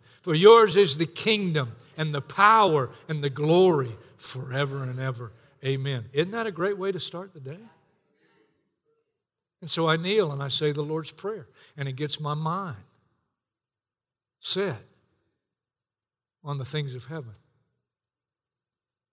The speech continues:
And then I go and I sit at the counter in the kitchen.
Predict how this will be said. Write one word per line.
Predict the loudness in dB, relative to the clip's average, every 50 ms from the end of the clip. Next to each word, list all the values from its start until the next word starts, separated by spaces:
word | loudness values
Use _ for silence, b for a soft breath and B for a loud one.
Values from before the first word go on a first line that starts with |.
| _ _ _ _ _ _ _ _ _ _ _ _ _ _ b b b b b b b b b _ _ _ _
And | -10 -6
then | -6
I | -6 -4
go | -4 -2 -2 -2
and | 0 -2
I | -2
sit | -2 -2 -2 -2
at | -2
the | -4 -8
counter | -10 -8 -6 -4 -4 -4 -4
in | -6 -6
the | -8
kitchen. | -6 -4 -4 -4 -4 -6 -12 -12